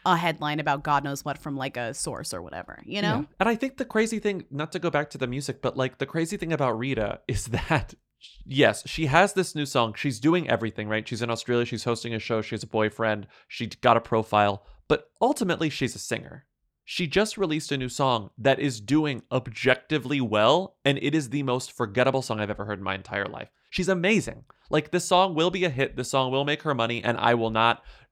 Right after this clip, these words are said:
Speaker 2: know a single word to this. Like, it will go in one ear, will go out the other. Like, she's able to find these songs that are just sort of, like, white and noisy, but are hits,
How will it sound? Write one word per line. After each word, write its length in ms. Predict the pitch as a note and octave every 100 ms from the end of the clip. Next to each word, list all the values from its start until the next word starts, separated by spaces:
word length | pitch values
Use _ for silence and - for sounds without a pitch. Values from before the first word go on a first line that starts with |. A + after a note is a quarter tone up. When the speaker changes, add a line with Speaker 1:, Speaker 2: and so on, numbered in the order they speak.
| -
Speaker 2:
know 280 | A#2+ B2+ A2+
a 40 |
single 400 | - D#3 C#3 C#3+
word 300 | C3 E3 D#3+
to 140 | E3
this. 320 | D3+ D3+ - A#2
Like, 300 | A2 G#2 - - C#3 -
it 160 | D3+ B2+
will 80 | A#2
go 220 | B2+ A#2
in 160 | C3
one 180 | B2+ B2
ear, 180 | B2+ B2
will 180 | A2+ A2
go 100 | A2+
out 160 | A2+
the 120 | A2 A#2
other. 240 | D3 C#3+
Like, 280 | A2+ A2 -
she's 320 | - F3 D3 -
able 320 | C#3 D#3 F#3
to 160 | F#3+ C#3+
find 540 | - B2+ A#2+ C#3 C3
these 240 | A#2 A2+ -
songs 480 | A2+ A#2 A2 G#2
that 160 | A2+ G#2
are 100 | G#2
just 240 | G#2 G2+
sort 200 | - G#2+
of, 100 | A2
like, 160 | G#2+ G2+
white 400 | G2+ G2 G#2 -
and 180 | G#2 G2+
noisy, 540 | G#2+ A2+ F#2 G2 - _
but 240 | G2+ - _ _ _ _ _ _ _ _ _
are 120 | A2 G2+
hits, 540 | C3+ A3+ - -